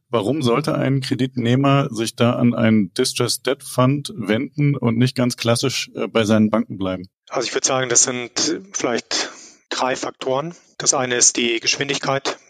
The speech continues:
Speaker 2: das andere ist die Flexibilität und dann in manchen vielleicht auch der kommerzielle Blick auf die mögliche Investition aus der Sicht des Fonds. Um bei der Geschwindigkeit anzufangen, wenn ein Unternehmen weiß, es hat jetzt die Refinanzierung versucht, das ist fehlgeschlagen, jetzt muss ich's umschauen am Markt, ja, nach einer alternativen Lösung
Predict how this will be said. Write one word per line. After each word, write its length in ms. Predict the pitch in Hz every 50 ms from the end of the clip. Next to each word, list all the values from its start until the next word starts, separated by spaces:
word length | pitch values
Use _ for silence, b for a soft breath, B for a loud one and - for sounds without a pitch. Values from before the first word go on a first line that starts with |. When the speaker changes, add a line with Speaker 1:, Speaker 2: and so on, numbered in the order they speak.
| _ -
Speaker 2:
das 160 | - - -
andere 240 | 143 120 - - -
ist 180 | 117 110 - -
die 80 | 113
Flexibilität 840 | - - 123 - - 117 120 117 120 - - 120 120 123 - - 170
und 360 | 190 190 147 120 113 - -
dann 380 | 123 113 117 110 113 113 110 110 _
in 180 | - - 123 117
manchen 260 | 117 117 123 - -
vielleicht 200 | 120 117 - 127
auch 40 | -
der 140 | - 120
kommerzielle 460 | - - 120 120 117 - - 113 113 -
Blick 200 | - 139 - -
auf 160 | 131 - -
die 400 | - 135 127 123 123 123 120 - _
mögliche 460 | _ 123 120 123 123 - 139 - - 123
Investition 840 | 117 110 110 - - 123 - - - 113 117 113 127 139 143 143 -
aus 180 | - 143 123 -
der 120 | - 127
Sicht 260 | 113 123 117 - -
des 120 | - - -
Fonds. 380 | - - 123 131 139 - - - -
Um 140 | - 135
bei 100 | 123 131
der 100 | 120 123
Geschwindigkeit 640 | 110 117 - - 143 143 139 - - 131 127 123 165
anzufangen, 760 | 143 143 - - - - 151 135 127 127 127 127 127 135 156 196 269 320 _ _ _ -
wenn 640 | 127 131 123 120 120 120 120 117 117 117 117 117 - _ - - -
ein 180 | - 143 131
Unternehmen 500 | 160 127 - 135 120 120 123 127 123 113
weiß, 760 | 117 113 123 123 131 123 - - - - - - - - - - 330 320 311
es 180 | - - - 131
hat 80 | 117
jetzt 180 | 117 - - -
die 40 | 117
Refinanzierung 440 | 117 - 127 120 - - 139 131
versucht, 360 | - 131 120 120 123 117 - -
das 100 | 120 -
ist 60 | -
fehlgeschlagen, 800 | 135 127 127 120 - - 120 117 117 117 117 117 117 127 160
jetzt 180 | 147 135 - -
muss 180 | 123 - - -
ich's 140 | - -
umschauen 520 | - - 151 139 143 - - 123 120 120 135
am 140 | 135 117 113
Markt, 440 | 113 117 123 123 - - - -
ja, 220 | - - 202 190 175
nach 180 | 135 120 113 -
einer 80 | 120 120
alternativen 480 | 117 - 117 113 110 - 131 123 117
Lösung 360 | 113 123 127 117 117 120 139